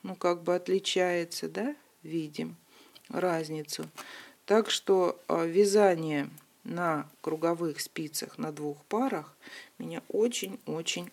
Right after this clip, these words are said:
устраивает. Конечно, не всегда это, м, ну, как бы удобно. Возможно, какие-то мелкие вещи и удобнее вязать на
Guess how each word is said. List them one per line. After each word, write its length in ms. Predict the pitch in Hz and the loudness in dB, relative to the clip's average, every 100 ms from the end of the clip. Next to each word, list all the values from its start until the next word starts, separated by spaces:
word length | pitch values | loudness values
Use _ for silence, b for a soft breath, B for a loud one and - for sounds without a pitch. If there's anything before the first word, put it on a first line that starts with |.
| - | -8
устраивает. 960 | 170 - 165 151 135 - - - - - | -4 -4 -4 -4 -4 -8 -14 -16 -18 -6
Конечно, 440 | 180 240 277 190 | 0 2 2 -2
не 160 | 180 175 | -6 -4
всегда 540 | - 196 185 175 156 - | -4 -2 0 -2 -2 -6
это, 400 | 156 147 135 160 B B B B B B B B _ - | -6 -6 -10 -10 B B B B B B B B _ -16
м, 240 | - - - 160 | -12 -12 -12 -14
ну, 100 | 151 | -10
как 200 | - - | -10 -8
бы 180 | 147 147 | -8 -6
удобно. 640 | 147 220 277 233 233 226 B - | 2 2 4 2 2 0 B -10
Возможно, 580 | 160 170 196 185 160 | -8 -4 -2 -2 -2
какие-то 540 | 151 160 - 170 160 160 | -4 -4 -2 -4 -2 -2
мелкие 480 | 190 185 170 - 151 | 0 0 -2 -6 -6
вещи 520 | 156 156 156 - 147 - _ _ _ _ _ _ _ _ _ _ _ _ B B B B B B | -6 -4 -4 -6 -8 -14 _ _ _ _ _ _ _ _ _ _ _ _ B B B B B B
и 220 | - 160 143 | -4 0 2
удобнее 500 | 156 151 151 151 147 | 2 0 0 0 -4
вязать 400 | 147 156 139 151 | -2 0 0 -4
на 320 | 151 143 | -4 -4